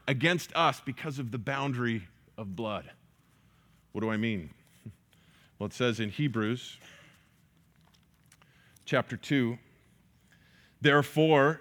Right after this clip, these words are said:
since the children share in the flesh and blood, he himself likewise also partook of the same, that through death he might render powerless him who had the power of death,"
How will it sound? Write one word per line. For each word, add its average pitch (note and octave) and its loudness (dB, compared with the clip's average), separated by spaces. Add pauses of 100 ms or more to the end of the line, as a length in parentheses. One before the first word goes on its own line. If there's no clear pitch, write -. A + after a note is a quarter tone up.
(100)
since - -2
the C#3+ -2
children D3 2
share D#3 8
in C#3 2
the C3 0
flesh C#3+ 0
and C3 0
blood, C3+ 4
he F3 0
himself D#3 2
likewise C#3 2
also D#3+ 2
partook D3+ 0
of C3 -4
the B2+ 0
same, C#3+ 2 (180)
that C#3 4
through E3+ 6
death D#3 4 (140)
he F3+ 2
might D3 4
render E3+ 4
powerless D3+ 4 (160)
him D#3+ 2
who D3 4
had E3+ 2
the D#3+ 0
power C3+ 4
of A2+ -2
death," A2 -4